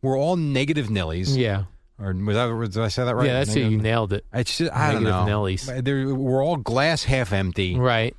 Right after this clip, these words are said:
Speaker 1: Yeah, everybody sucks. I mean,
Speaker 2: That's because we're not getting free food at work. That's
Speaker 1: That's
Speaker 2: what
Speaker 1: not
Speaker 2: that
Speaker 1: it.
Speaker 2: study
Speaker 1: That's
Speaker 2: said.
Speaker 1: not, it's not the free food
Speaker 2: Oh,
Speaker 1: at
Speaker 2: it's
Speaker 1: work.
Speaker 2: not the free food.
Speaker 1: No, I just think people,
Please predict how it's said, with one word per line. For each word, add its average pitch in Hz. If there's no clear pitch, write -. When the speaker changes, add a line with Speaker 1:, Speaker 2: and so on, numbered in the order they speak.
Speaker 1:
Yeah, 123
everybody 147
sucks. -
I 120
mean, 123
Speaker 2:
That's 139
because 147
we're 135
not 127
getting 123
free 127
food 127
at 104
work. 110
That's 131
Speaker 1:
That's -
Speaker 2:
what 147
Speaker 1:
not 127
Speaker 2:
that 107
Speaker 1:
it. 98
Speaker 2:
study 117
Speaker 1:
That's 101
Speaker 2:
said. 95
Speaker 1:
not, 95
it's 95
not 156
the 143
free 147
food -
Speaker 2:
Oh, 113
Speaker 1:
at -
Speaker 2:
it's 104
Speaker 1:
work. 117
Speaker 2:
not 107
the 101
free 95
food. 95
Speaker 1:
No, 123
I 143
just 165
think 165
people, 175